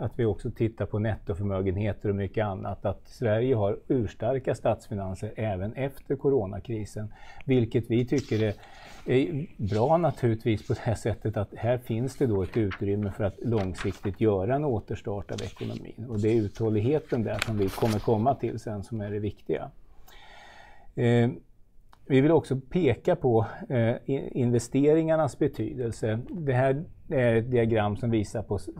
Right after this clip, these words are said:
korrelationen, sambandet mellan arbetslöshet och investeringar. Och det man kan se på det här diagrammet är att när,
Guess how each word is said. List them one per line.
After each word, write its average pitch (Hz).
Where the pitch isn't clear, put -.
korrelationen, 110
sambandet 117
mellan 101
arbetslöshet 101
och 110
investeringar. 107
Och 123
det 123
man 123
kan 123
se 131
på 160
det 139
här 113
diagrammet 110
är 127
att 107
när, 113